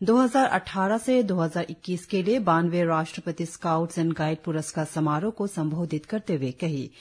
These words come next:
राष्ट्रपति ने भारत स्काउट एंड गाइड के सोलह स्काउट, गाइड, रोवर्स और रेंजर्स को उनके अनुशासन, सामाजिक सेवा, नेतृत्व और अमूल्य योगदान के लिए पुरस्कार और प्रमाण पत्र से सम्मानित किया।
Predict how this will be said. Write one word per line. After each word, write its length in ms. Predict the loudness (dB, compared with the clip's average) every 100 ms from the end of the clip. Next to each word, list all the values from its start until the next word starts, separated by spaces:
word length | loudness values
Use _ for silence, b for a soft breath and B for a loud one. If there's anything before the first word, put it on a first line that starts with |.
| B B B
राष्ट्रपति 480 | 2 2 0 -2 2
ने 220 | 2 2
भारत 380 | 0 -2 -4 -4
स्काउट 480 | -10 -2 0 2 2
एंड 140 | 0
गाइड 300 | 0 0 -2
के 180 | -2 -4
सोलह 360 | -2 -2 0 -2
स्काउट, 640 | -2 -2 0 0 -2 -6
गाइड, 340 | -2 -2 -2 -4
रोवर्स 600 | -4 0 0 0 -2 -4 -14 B B
और 140 | 0
रेंजर्स 460 | 4 4 4 2 0
को 120 | 2
उनके 260 | 2 2 2
अनुशासन, 720 | 0 0 -2 -2 -2 -4 -4
सामाजिक 560 | -2 0 2 0 -4
सेवा, 420 | -4 -2 0 0 -2 B B B
नेतृत्व 540 | 2 2 0 -2 0
और 80 | 2
अमूल्य 460 | 2 2 2 2 0
योगदान 540 | 0 -2 -2 -2 -2
के 160 | -2 -2
लिए 160 | -2
पुरस्कार 600 | -2 -2 -2 -2 -4 -2
और 120 | -4
प्रमाण 440 | -4 -2 -2 -2 -4 -6
पत्र 300 | -8 -8 -8
से 180 | -10 -10
सम्मानित 600 | -10 -6 -4 -2 -4 -8
किया। 160 | -10